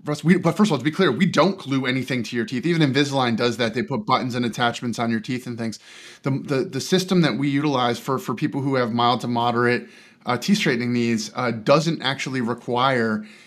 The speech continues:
any, uh, anything to be attached to your teeth. And, and actually, um, we have two format. So for your daughter, and a lot of teen parents, uh, really like this model,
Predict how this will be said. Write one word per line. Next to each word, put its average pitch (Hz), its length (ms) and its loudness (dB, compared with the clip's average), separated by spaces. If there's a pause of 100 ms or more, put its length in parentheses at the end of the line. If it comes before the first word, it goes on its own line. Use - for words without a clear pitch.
(220)
any, 135 500 0
uh, 123 340 0
anything 147 360 -2
to 139 80 -4
be 135 100 -2
attached 135 380 -4
to 143 80 -2
your 120 140 -2
teeth. 113 520 -8
And, 113 320 -2
and 127 160 -4
actually, 131 460 -4 (360)
um, 135 380 0
we 151 140 2
have 139 220 2
two 156 640 4 (280)
format. 185 320 2
So 139 140 -2
for 156 180 0
your 139 140 2
daughter, 131 420 2
and 120 220 -2
a 113 80 -2
lot 135 200 2
of 151 140 -2
teen 143 300 -4
parents, 123 500 -2
uh, 117 240 -2
really 135 280 2
like 123 260 0
this 117 180 -6
model, 123 460 0